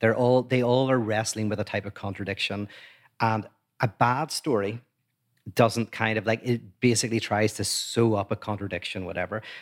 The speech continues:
But true, mature myths eventually weave contradiction into the heart of the story. And I think what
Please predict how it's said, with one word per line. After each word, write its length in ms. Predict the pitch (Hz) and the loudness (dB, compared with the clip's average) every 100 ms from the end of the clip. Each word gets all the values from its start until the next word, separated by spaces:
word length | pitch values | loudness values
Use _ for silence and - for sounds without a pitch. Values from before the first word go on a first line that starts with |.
| - | 0
But 220 | 123 - | 0 0
true, 560 | - - 127 131 143 143 | -2 4 4 6 4 4
mature 560 | 117 113 - - 107 107 | 2 0 0 0 2 2
myths 500 | 101 107 - - - - _ _ | 2 -2 -2 -4 -4 -10 _ _
eventually 720 | 110 92 117 123 - 127 117 | -4 2 2 2 0 2 2
weave 480 | 104 95 110 110 104 | 2 2 4 4 2
contradiction 640 | - 110 104 104 - - | -2 0 0 -2 -2 -2
into 140 | 98 98 | -2 -2
the 80 | |
heart 260 | 95 101 98 | -2 -2 -4
of 60 | 92 | -4
the 60 | |
story. 440 | - - 92 98 117 _ _ _ _ _ | -8 -4 -4 -4 -8 _ _ _ _ _
And 100 | 117 | 2
I 100 | 117 135 | 4 4
think 220 | 147 - - | 2 0 -4
what 220 | 113 117 | 0 0